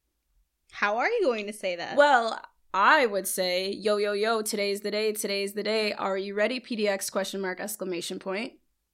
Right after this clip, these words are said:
Speaker 2: One two two, hashtag without you."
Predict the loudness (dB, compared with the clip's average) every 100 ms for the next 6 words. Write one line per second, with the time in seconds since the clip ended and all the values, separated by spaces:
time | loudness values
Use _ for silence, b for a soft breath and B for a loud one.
0 | _ -12 -4 -2 -2 -4 -4 -2 -2 -2
1 | -2 -2 -4 0 0 2 0 -4 -4 -4
2 | -8 -8 -10